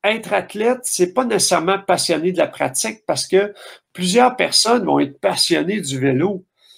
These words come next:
vont être passionnées de, de, de faire du kayak, vont être passionnées du ski alpin. Mais là, la différence qu'il y a, où c'est super intéressant, c'est, c'est vraiment la passion de l'amélioration, de la progression.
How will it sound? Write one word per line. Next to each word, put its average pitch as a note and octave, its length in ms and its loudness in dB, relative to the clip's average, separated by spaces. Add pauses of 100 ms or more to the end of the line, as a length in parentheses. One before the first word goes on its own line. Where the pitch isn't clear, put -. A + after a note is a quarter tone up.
(240)
vont D3 180 0
être F3 200 -2
passionnées F3+ 680 2
de, D3+ 260 2
de, C3 340 2
de C3 220 -4
faire E3+ 340 2
du C3 160 -6
kayak, D#3+ 560 0
vont C#3 100 0
être C#3 200 -10
passionnées E3+ 540 -4
du F3+ 100 -8
ski - 280 -4
alpin. D3 520 -2 (600)
Mais E3 360 -2
là, D4 420 4
la C#3 200 0
différence A3+ 920 0
qu'il - 180 -8
y G#3+ 40 0
a, C4 100 4
où A#3+ 80 -4
c'est - 160 -4
super A#3 440 0
intéressant, E3+ 680 -2 (560)
c'est, D#3+ 300 -2
c'est E3 240 0
vraiment A3 640 2 (340)
la C3 200 0
passion A3 1000 -2 (260)
de C#3 160 -2
l'amélioration, F#3 1400 2
de C#3+ 120 -8
la C3+ 100 0
progression. D3 880 -4